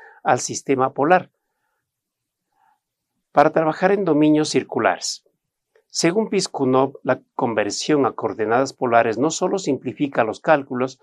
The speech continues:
sino que también proporciona una mejor comprensión de la geometría del dominio de integración. Por otra parte, Thomas resalta cómo al usar coordenadas polares los elementos diferenciales, como el área,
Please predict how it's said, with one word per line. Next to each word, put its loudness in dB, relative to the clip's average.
sino 0
que -2
también 0
proporciona -4
una -2
mejor -4
comprensión -4
de -2
la -2
geometría -4
del -6
dominio -2
de -4
integración. -6
Por -2
otra 2
parte, 4
Thomas 4
resalta 0
cómo 4
al 4
usar 2
coordenadas -4
polares -2
los -6
elementos -4
diferenciales, -6
como -12
el 2
área, 4